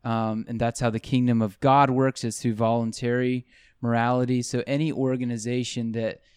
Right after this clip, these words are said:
uh, coerces morality through the threat of violence is fundamentally flawed. And, and yeah, we,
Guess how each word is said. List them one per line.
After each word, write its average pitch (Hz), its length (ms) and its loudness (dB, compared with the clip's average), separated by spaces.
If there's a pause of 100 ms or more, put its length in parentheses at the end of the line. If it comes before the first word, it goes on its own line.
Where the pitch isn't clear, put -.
(260)
uh, 104 220 -6 (720)
coerces 139 880 0
morality 123 580 -2
through 117 180 -8
the 110 60 -6
threat 120 260 -2
of 110 80 -4
violence 113 480 -4
is 117 160 -8
fundamentally 123 540 -2
flawed. 123 320 0
And, 117 160 -6 (320)
and 143 120 -4
yeah, 175 200 6
we, 147 300 0